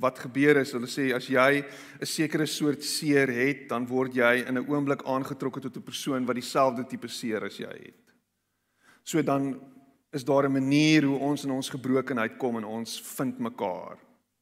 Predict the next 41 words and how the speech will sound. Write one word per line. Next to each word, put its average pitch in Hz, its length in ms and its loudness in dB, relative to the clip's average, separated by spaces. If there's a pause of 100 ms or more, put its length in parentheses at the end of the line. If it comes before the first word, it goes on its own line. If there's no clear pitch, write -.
(140)
Jy 120 140 -6
kan 127 140 -6
in 127 100 -2
'n 123 80 -8
kamer 131 380 0
intrek 123 320 -2
en 123 80 -6
in 123 200 -8
'n 123 60 -6
vertrek 127 500 -2
instap 123 460 -4
en 107 140 -8 (380)
in 143 140 0
'n 147 140 0
oomblik 139 460 2
mo-, 127 260 -2
word 127 260 0
daar 127 120 0
koneksies 127 560 -4
gemaak. 107 420 -6
Baie 147 200 -4
vreemd 113 400 -8
en 117 80 -6
baie 113 180 -4
interessant, 110 400 -10
baie 120 180 -2
misterieus. 104 720 -8 (760)
En 131 120 -4
ons 127 120 -4
word 127 240 -2
aangetrokke 123 520 -8
tot 120 180 -12
mekaar. - 460 -14 (760)
En 131 100 -6
dan 117 160 -6
sal 127 160 -8
ons 120 580 -10 (300)
aanklank 135 520 -2
vind 120 360 -6
by 107 160 -6
mekaar. - 480 -16